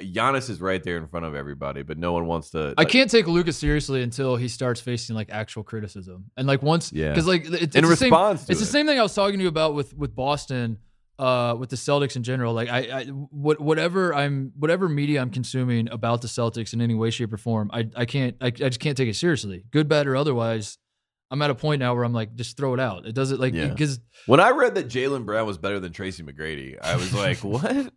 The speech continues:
Speaker 1: I mean, maybe defensively, but I'm like, "What?" That, but that's,
Speaker 2: But if
Speaker 1: yeah,
Speaker 2: you pay
Speaker 1: you're right.
Speaker 2: attention to Boston media, they'll tell you that game two is the Boston team we've seen all year, which is
Speaker 1: Yes.
Speaker 2: like, that's not, <laughs> that's not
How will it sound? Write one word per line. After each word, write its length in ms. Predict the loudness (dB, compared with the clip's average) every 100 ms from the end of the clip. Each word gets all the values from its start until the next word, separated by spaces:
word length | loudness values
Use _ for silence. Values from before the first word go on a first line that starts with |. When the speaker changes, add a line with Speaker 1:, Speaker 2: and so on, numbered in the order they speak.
| 2
Speaker 1:
I 100 | 4
mean, 300 | 4 2 4
maybe 280 | 2 2 0
defensively, 720 | -2 0 0 -2 -6 -4 -2
but 200 | -2 -2
I'm 120 | -2
like, 300 | -2 -4 -4
"What?" 300 | -4 -4 -6 -16 -14 -2
That, 260 | 0 0 0
but 80 | 2
that's, 260 | 2 0
Speaker 2:
But 300 | -12 4 6
if 60 | 8
Speaker 1:
yeah, 20 |
Speaker 2:
you 60 | 8
pay 60 | 6
Speaker 1:
you're 80 | 4
right. 60 |
Speaker 2:
attention 240 | 2 0 -2
to 80 |
Boston 360 | 2 0 0 -4
media, 400 | -2 0 2 0
they'll 140 | -2
tell 180 | -2 0
you 120 | 0
that 100 | 0
game 240 | 0 -2 -2
two 380 | -2 0 0 0
is 80 |
the 80 | -2
Boston 360 | 0 0 0 -6
team 200 | -6 -4
we've 120 | -6
seen 220 | -6 -4
all 100 | -4
year, 440 | -2 -2 -2 -4 -6
which 120 | -2
is 60 | 0
Speaker 1:
Yes. 80 | 0
Speaker 2:
like, 140 | 0
that's 200 | -2 0
not, 140 | -2 0
<laughs> 40 |
that's 220 | -2 0 -2
not 340 | 0 0 -2